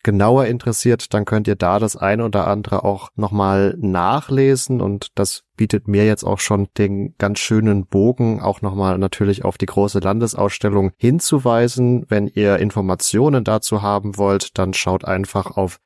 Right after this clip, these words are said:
landesmuseum punkt de slash reichenau vorbei. Lieber Albrecht,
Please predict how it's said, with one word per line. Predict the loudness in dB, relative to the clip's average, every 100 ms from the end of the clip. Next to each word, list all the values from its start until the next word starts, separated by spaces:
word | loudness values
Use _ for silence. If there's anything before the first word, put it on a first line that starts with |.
| _ _
landesmuseum | -2 2 2 2 -2 0 4 4 4 0 -4 -2
punkt | 0 0 -4 -2
de | -2 2 2 2 -2 -4
slash | -2 0 0 -2 -6
reichenau | -8 -6 -2 -2 -2 0 0 0
vorbei. | -2 0 2 4 2 -2 _ _ -4
Lieber | -2 -2
Albrecht, | 0 -2 0 -2